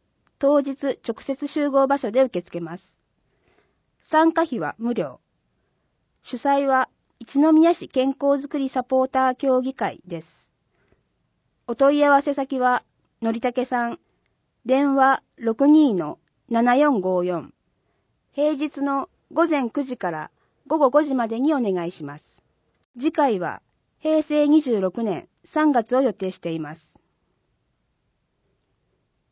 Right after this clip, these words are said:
健康づくりサポーター協議会だより。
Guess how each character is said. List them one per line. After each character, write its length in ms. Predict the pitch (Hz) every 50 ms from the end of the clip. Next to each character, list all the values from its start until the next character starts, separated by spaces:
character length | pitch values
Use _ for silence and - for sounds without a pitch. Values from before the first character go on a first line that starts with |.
| _ _ _ _ _ _ _ _ _ _ _ _ _ _ _ _ _
健 160 | 330 330 320
康 340 | 311 - 320 311 320 285 302
づ 60 | 294
く 100 | - 311
り 100 | 294 285
サ 140 | - 277 269
ポ 180 | - 285 285
ー 40 | 285
タ 180 | 285 - 277 277
ー 60 | 269
協 240 | - 285 269 262 262
議 120 | 262 262
会 220 | - 262 254 247
だ 120 | 240 247 233
よ 120 | 202 170
り。 200 | 151 147 131 -